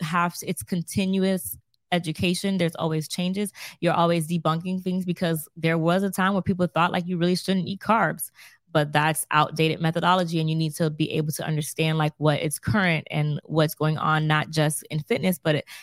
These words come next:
in the medical world. So you just wanna make sure that you're going into it for the right reasons, whatever those may be. And then you wanna find people that have those same values and get them around you. So that way, when you start to get tired and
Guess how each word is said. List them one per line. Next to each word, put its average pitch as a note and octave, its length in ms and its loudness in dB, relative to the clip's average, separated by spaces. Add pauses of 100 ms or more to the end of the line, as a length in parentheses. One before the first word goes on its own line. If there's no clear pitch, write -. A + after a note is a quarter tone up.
(160)
in E3 120 2
the D#3+ 80 4
medical G3 380 4
world. D#3 260 2
So F3 100 0
you F3+ 100 2
just G#3+ 140 0
wanna B3 140 2
make G#3 160 2
sure G3+ 140 0
that E3+ 180 2
you're E3+ 160 4
going D#3+ 360 2
into E3 360 0
it - 100 -2
for G#3 100 -4
the G3 120 2
right F3+ 320 2
reasons, G#3 480 0
whatever E3+ 300 2
those E3 220 2
may D#3+ 180 2
be. F3 280 0
And F3+ 100 4
then E3+ 120 2
you E3+ 80 2
wanna E3+ 180 2
find F3 380 0
people F3 300 -2
that D#3+ 260 0 (220)
have E3 260 4
those E3 200 2
same D#3 280 0
values D3+ 420 2
and F3+ 120 4
get F3 140 -2
them F3+ 140 2
around D3 360 0
you. - 140 -6
So E3+ 180 2
that E3 180 4
way, D#3+ 120 4
when D#3+ 220 2
you E3+ 140 2
start D#3 320 0
to - 100 -14
get D#3 140 -2
tired D3+ 400 2
and D3 180 0